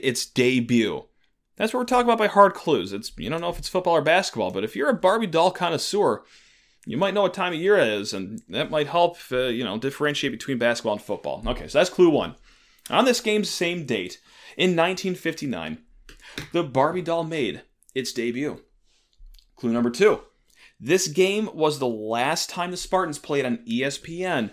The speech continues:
for the rest of that season.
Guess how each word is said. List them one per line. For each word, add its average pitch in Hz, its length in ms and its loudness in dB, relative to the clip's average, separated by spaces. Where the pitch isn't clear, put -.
for - 220 -12
the 120 100 -2
rest 120 640 -2
of 120 420 2
that 107 440 -2
season. 156 640 -2